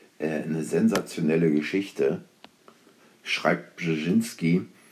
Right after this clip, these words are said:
„Zudem haben sowohl Amerika als auch Westeuropa Mühe, mit den kulturellen Folgen des gesellschaftlichen Hedonismus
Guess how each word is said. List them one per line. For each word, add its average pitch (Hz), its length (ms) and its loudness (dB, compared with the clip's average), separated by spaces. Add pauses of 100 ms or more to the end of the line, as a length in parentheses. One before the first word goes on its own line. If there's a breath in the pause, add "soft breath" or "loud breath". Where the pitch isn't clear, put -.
(320 loud breath)
„Zudem 113 560 2
haben 101 240 2
sowohl 92 300 2
Amerika 87 560 2
als 76 200 -4
auch 73 160 -6
Westeuropa 87 640 -2
Mühe, 92 440 2 (360 loud breath)
mit - 200 0
den 87 180 0
kulturellen 104 760 2
Folgen 90 420 2
des 82 160 -4
gesellschaftlichen 92 840 -4
Hedonismus 90 1000 -2